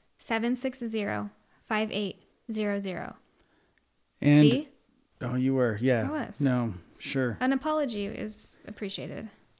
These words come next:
Speaker 2: I'm sorry that I caught you off guard and you had to rush to find your place.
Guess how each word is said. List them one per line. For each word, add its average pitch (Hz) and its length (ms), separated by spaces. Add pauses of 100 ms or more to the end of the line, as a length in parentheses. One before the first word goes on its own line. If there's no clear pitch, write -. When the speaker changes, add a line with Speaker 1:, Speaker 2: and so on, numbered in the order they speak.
(300)
Speaker 2:
I'm 143 140
sorry 131 420
that 117 140
I 117 80
caught 113 260
you 113 140
off 104 160
guard 107 240
and 107 120
you 104 60
had 107 200
to 104 100
rush 101 260
to 107 80
find 98 240
your - 100
place. - 460